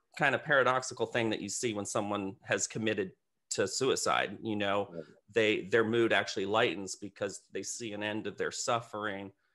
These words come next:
Speaker 1: And the family was like, "Well, they seemed like they were getting better la-, last week." And
Speaker 2: Oh, I
Speaker 1: uh,
Speaker 2: used to, when I worked inpatient, I used to warn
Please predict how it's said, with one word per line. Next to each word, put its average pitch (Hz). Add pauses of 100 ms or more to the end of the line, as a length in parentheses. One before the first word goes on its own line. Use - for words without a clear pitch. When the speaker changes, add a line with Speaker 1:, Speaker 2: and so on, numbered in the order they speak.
(240)
Speaker 1:
And 104
the 95
family 110
was 98
like, 95
"Well, 107
they 107
seemed 139
like 117
they 123
were 120
getting 104
better 156
la-, 110
last 117
week." 160
And 104 (600)
Speaker 2:
Oh, 104
I 110
Speaker 1:
uh, 143
Speaker 2:
used 160
to, 143
when 131
I 139
worked 139
inpatient, 123
I 90
used 104
to 101
warn 92